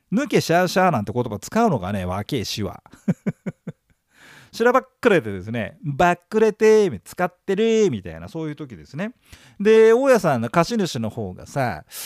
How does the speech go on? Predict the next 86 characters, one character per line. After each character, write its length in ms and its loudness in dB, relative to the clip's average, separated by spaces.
「い 100 -6
つ 120 -6
出 120 0
て 120 -4
っ 20 -8
て 120 -8
く 120 -12
れ 100 -2
ん 80 -2
の 80 -8
か 140 -12
し 100 -14
ら？」 320 2
う 160 -4
ん、 40 -2
ま 60 0
あ、 40 0
い 100 0
ろ 140 2
い 40 2
ろ 80 2
事 160 -6
情 180 2
が 100 2
あ 40 4
る 100 0
ん 80 0
だ 140 2
ろ 160 0
う 20 0
ね、 220 -2
な 120 -2
ん 40 -8
つ 60 -14
っ 40 -20
て 120 -6
で 100 -8
す 140 -12
ね、 100 -4
黙 300 -2
認 160 0
し 80 -8
て 80 0
っ 20 -2
と 140 -4
更 200 -2
新 200 -6
だ 80 -2
っ 120 -10
て 80 -6
よ。 280 -12
<laughs> 840 -10
「よ 260 10
り 160 4
切 200 -2
り」 160 -2
と 80 -8
か 100 -8
ね、 100 -14
そ 160 -14
ん 60 -6
な 100 -4
感 180 -4
じ 100 -12
じ 40 -8
ゃ 40 -6
な 60 -8
い 40 -16
で 60 -20
す 80 -20
か。 240 -16
素 140 -20
晴 80 -10
ら 120 -8
し 220 -12
い 20 -14
ね。 280 -4
本 240 -6
当 100 0
に 100 -6
味 120 -2
方 300 4
す 120 -4
る 80 2
よ 180 2
ね。 260 -4